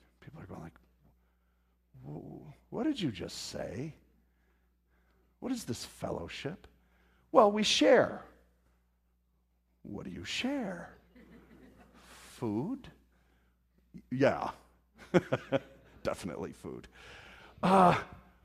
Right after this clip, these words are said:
what does this mean? "Can I intercede for you?" "I don't know. Can you?" "I don't know if I want you to."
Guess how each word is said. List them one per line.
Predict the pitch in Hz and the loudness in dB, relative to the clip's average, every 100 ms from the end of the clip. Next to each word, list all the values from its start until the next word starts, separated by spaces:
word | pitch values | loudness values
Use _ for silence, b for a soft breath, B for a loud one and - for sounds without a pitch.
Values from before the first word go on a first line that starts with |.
| - | 6
what | 220 | 8
does | 302 220 | 8 6
this | 262 - | 4 6
mean? | 214 262 180 - - - - b b b b b b _ - _ - | 6 8 6 0 -8 -16 -20 b b b b b b _ -20 _ 0
"Can | 196 | 2
I | 240 285 | 6 6
intercede | 247 - 202 202 | 4 2 -2 -4
for | - | -2
you?" | 208 196 196 b b b b b b b b b _ - | -2 -2 -4 b b b b b b b b b _ -12
"I | - | -10
don't | - 98 143 | -6 -4 -2
know. | 233 311 262 139 - B B B B B _ _ - | -2 -2 -2 -6 -10 B B B B B _ _ -20
Can | - 87 | -10 -6
you?" | 107 247 269 247 - - _ _ _ - - - - - - - | -4 -4 -4 -10 -18 -20 _ _ _ -20 -20 -20 -20 -20 -20 -12
"I | 139 | -6
don't | 117 | 0
know | 143 | 2
if | 175 254 | 2 2
I | 254 | 0
want | 285 302 349 | 2 0 -2
you | 117 | -6
to." | 95 - 73 65 | -6 -10 -12 -14